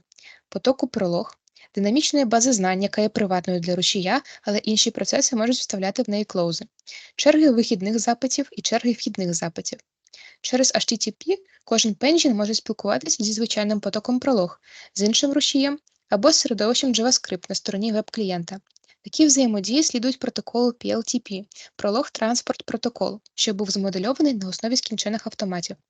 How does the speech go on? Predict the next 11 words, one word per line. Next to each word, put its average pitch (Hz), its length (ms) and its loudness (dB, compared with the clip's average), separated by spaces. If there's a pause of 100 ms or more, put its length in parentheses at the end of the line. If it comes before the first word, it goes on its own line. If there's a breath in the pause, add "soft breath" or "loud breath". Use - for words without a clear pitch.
(560 loud breath)
На 190 60 -2
слайді 277 360 4
можете 220 320 2
бачити 196 380 0
простий - 340 -2
приклад 196 400 -4
роботи 190 320 0
Penguin 233 420 0
з 262 80 -2
JavaScript 196 600 -2
api, 190 360 -6